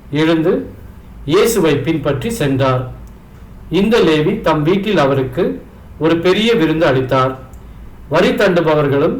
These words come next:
மற்றவர்களும் பெருந்திரளாய் அவர்களோடு பந்தியில் அமர்ந்தார்கள். பரிசேயரும் அவர்களை சேர்ந்த மறைநூல் அறிஞர்களும் முணுமுணுத்து இயேசுவின் சீடரிடம்,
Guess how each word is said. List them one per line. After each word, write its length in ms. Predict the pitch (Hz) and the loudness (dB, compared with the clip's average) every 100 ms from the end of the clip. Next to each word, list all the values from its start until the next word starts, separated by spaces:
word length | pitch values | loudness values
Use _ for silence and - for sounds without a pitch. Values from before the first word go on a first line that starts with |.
| - | -4
மற்றவர்களும் 720 | 135 160 208 196 151 170 - - 160 | -2 0 2 2 2 0 -2 -6 -2
பெருந்திரளாய் 640 | 160 202 185 165 160 175 | 0 2 4 4 4 4
அவர்களோடு 680 | 139 135 139 143 156 - - - - - | 2 0 0 0 0 -2 -8 -18 -20 -4
பந்தியில் 340 | 160 156 156 208 | 0 0 2 2
அமர்ந்தார்கள். 680 | 143 143 139 135 127 135 131 - - - - - - - | 0 0 0 0 2 0 -2 -8 -16 -20 -20 -20 -8 0
பரிசேயரும் 600 | 190 233 226 208 185 170 | 2 2 2 2 4 2
அவர்களை 360 | 147 143 139 | 2 2 0
சேர்ந்த 380 | 127 151 147 139 | 0 0 0 0
மறைநூல் 440 | 131 143 165 160 156 | 0 0 2 2 2
அறிஞர்களும் 680 | 131 131 131 135 214 269 - - - - - 143 | 0 0 0 0 -2 -4 -8 -18 -20 -20 -8 0
முணுமுணுத்து 680 | 196 240 196 139 - 190 - - - | 2 2 2 0 0 -2 -2 -8 -6
இயேசுவின் 520 | 143 196 233 226 180 | 0 2 2 0 0
சீடரிடம், 560 | 170 156 143 143 196 | 0 0 0 0 0